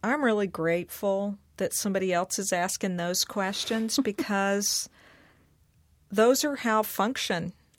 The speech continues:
Speaker 1: of those cells decrease or how they go wrong when a tumor
Speaker 2: Right,
Speaker 1: happens.
Speaker 2: right.
Speaker 1: We've gotta ask all those questions,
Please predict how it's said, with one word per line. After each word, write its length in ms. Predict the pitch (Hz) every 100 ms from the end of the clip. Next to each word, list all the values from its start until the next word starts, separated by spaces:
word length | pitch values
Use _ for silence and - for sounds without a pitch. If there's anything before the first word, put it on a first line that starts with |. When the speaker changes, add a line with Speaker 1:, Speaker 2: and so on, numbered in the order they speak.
| -
Speaker 1:
of 160 | 190
those 220 | 190 175
cells 420 | - 170 165 165 -
decrease 720 | 170 - - - - - - _ _ _ _ _ _
or 400 | 202 202 202 208 _ _ _
how 480 | - 214 208 208 208
they 160 | 208
go 180 | 202 202
wrong 600 | 196 196 220 214 160 170
when 480 | 170 175 175 175 190 - _ _ _ - -
a 100 | 185
tumor 440 | - 196 180 160 175
Speaker 2:
Right, 80 | 269
Speaker 1:
happens. 520 | 190 180 165 - - 202
Speaker 2:
right. 220 | 175 190 - - - _ _ _ _ _ _ _ _ _ -
Speaker 1:
We've 240 | 190 208 -
gotta 200 | 196 202
ask 340 | 185 175 -
all 180 | 160 160
those 300 | 196 202 -
questions, 800 | - 208 220 - 226 220 -